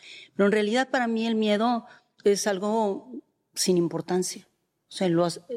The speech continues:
cada vez tengo menos preocupación por, por lo que hagan los demás. Por ejemplo, cuando, cuando recibo una amenaza de muerte, soy súper estratega. Entonces, en cuanto recibo la amenaza de muerte, me pongo a investigar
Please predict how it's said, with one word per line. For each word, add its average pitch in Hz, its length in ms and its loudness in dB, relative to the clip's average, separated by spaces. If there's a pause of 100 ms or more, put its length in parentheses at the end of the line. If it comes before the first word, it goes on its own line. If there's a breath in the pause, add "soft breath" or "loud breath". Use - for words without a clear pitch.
cada 208 200 0
vez 226 220 -6
tengo 202 320 -2
menos 190 480 0
preocupación 170 800 -2
por, 147 420 -4
por 165 180 2
lo 170 120 -2
que 185 100 -2
hagan 180 140 2
los 196 120 -2
demás. 190 240 0
Por 196 120 -2
ejemplo, 175 500 -2 (460 loud breath)
cuando, 190 500 0 (240)
cuando 196 340 0 (320)
recibo 226 360 0
una 233 120 2
amenaza 190 400 0
de 202 60 -4
muerte, 185 560 -2 (280)
soy 190 240 0
súper 202 320 -2
estratega. 156 640 -6
Entonces, 175 520 0
en 190 140 2
cuanto 180 240 0
recibo 185 240 -2
la 233 80 2
amenaza 185 240 -2
de 185 80 0
muerte, 180 240 0
me 170 80 2
pongo 170 160 2
a 170 40 4
investigar 156 480 -2